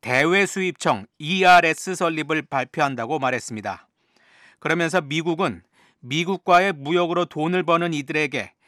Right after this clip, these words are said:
세금을 부과하기 시작할 것이며 이알에스를 통해 그들은 마침내 공정한 몫을 지불하기 시작할 것이라고 강조했습니다.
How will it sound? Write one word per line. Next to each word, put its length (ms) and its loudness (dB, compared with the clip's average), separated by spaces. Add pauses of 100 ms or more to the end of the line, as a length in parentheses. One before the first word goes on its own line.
(120)
세금을 520 -2
부과하기 600 0
시작할 380 -4
것이며 540 -6 (340)
이알에스를 760 2
통해 280 -4
그들은 480 -4 (320)
마침내 580 0
공정한 640 -2
몫을 460 -4
지불하기 480 -4
시작할 440 -4
것이라고 460 -6
강조했습니다. 840 -6